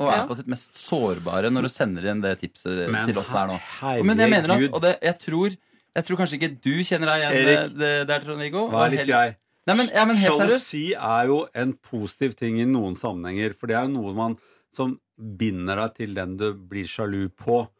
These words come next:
Speaker 3: og det er jo poenget her, at hun er jo litt sjalu på de andre fordi at hun vil ha han til seg.
Speaker 1: Men alle
Speaker 3: Og
Speaker 1: vet
Speaker 3: det er
Speaker 1: at
Speaker 3: ikke
Speaker 1: når
Speaker 3: noe
Speaker 1: det kommer
Speaker 3: vits i
Speaker 1: til
Speaker 3: å
Speaker 1: en partner, så er det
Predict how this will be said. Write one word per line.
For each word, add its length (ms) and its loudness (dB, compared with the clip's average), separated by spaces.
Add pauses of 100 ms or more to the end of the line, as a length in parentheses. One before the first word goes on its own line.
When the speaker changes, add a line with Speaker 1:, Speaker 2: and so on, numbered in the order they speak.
(140)
Speaker 3:
og 100 -12
det 100 -2
er 80 0
jo 100 -4
poenget 400 -8
her, 160 -4
at 300 -8
hun 200 -2
er 220 -4
jo 80 0
litt 160 -2
sjalu 440 -4 (440)
på 180 -2
de 120 -2
andre 220 -6
fordi 180 -6
at 120 -8 (100)
hun 240 0
vil 180 -2
ha 280 -4
han 220 -10
til 180 -10
seg. 320 -4 (460)
Speaker 1:
Men 140 2
alle 220 2
Speaker 3:
Og 40 -2
Speaker 1:
vet 200 2
Speaker 3:
det 80 2
er 60 4
Speaker 1:
at 60 -8
Speaker 3:
ikke 60 -14
Speaker 1:
når 120 2
Speaker 3:
noe 100 2
Speaker 1:
det 80 -2
kommer 160 0
Speaker 3:
vits 40 -6
i 40 0
Speaker 1:
til 80 2
Speaker 3:
å 20 0
Speaker 1:
en 80 -2
partner, 360 -4
så 220 -4
er 200 0
det 160 0